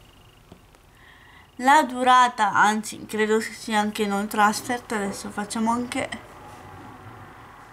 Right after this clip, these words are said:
la prova. Scusate, era mio papà.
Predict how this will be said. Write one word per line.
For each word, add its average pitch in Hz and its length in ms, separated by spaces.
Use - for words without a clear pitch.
la 254 320
prova. 233 760
Scusate, 208 640
era 190 180
mio 196 180
papà. 240 480